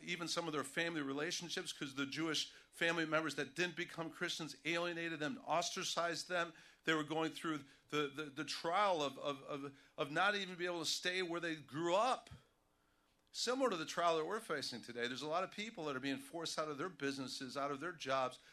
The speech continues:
out of their comfort zones. And so James starts out this letter saying, "How do you deal with that? How do you deal with trials?" Look at it. Look what he says. Verse two,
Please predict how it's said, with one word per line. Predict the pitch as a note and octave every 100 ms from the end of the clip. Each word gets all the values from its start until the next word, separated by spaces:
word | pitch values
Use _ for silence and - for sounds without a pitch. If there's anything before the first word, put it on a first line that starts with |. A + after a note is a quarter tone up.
| - -
out | D3
of | C#3+
their | D3+
comfort | D3+ - F3+ F3+ D3+ C#3
zones. | - B2+ A2+ - - - -
And | C#3+
so | - D3+ C3+ - -
James | - E3+ G#3
starts | - F#3 F3 F3
out | D#3+
this | D#3+ C#3 -
letter | D#3+ D#3 C3+ -
saying, | - D#3+ C3+
"How | - - F#3+
do | G3+
you | F3+
deal | C3+ F3+ F3+
with | D#3
that? | C3+
How | C3 E3+ G3+
do |
you | G3+ D3 -
deal | F#3+ G3+
with | D#3+ D#3
trials?" | - F3+ F3 C#3+ F2+ - - - _ _ _ _ _ _ _
Look | D#3 D#3+
at |
it. | E3 D#3+
Look | D#3+
what | D#3+
he | D3
says. | - D3+ B2+ A2 - -
Verse | D#3+ D3+
two, | - D#3+ C#3